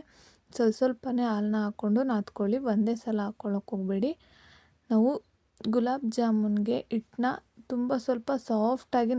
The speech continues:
ನಾದ್ಕೋಬೇಕು, ತುಂಬ ಗಟ್ಟಿಯಾಗೂ ಕೂಡ ನಾದ್ಕೊಳ್ಳಬಾರ್ದು. ನಾವು ಎಷ್ಟು ಸಾಫ್ಟಾಗಿ ನಾದ್ಕೊತೀವೋ ಅಷ್ಟೇ ಚೆನ್ನಾಗಿ ಗುಲಾಬ್ ಜಾಮೂನ್ ಬರುತ್ತೆ, ಸ್ವಲ್ಪನೂ ಕೂಡ ಹೊಡೆಯೋದಿಲ್ಲ.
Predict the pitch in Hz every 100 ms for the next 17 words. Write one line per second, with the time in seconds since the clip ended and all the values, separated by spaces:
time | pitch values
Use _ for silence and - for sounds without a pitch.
0 | 214 208 - 208 196 - - - 202 208
1 | 233 214 208 _ 247 240 226 247 233 220
2 | 247 254 214 - - 214 226 _ 214 208
3 | 196 190 285 359 - - - - _ 277
4 | 247 220 - 359 349 269 254 240 - 254
5 | 226 233 214 - 220 208 262 277 240 -
6 | _ - 311 - 233 233 226 269 247 214
7 | 196 214 208 226 214 214 202 - 254 339
8 | - - - _ - 233 226 269 254 233
9 | 233 247 247 233 202 226 208 220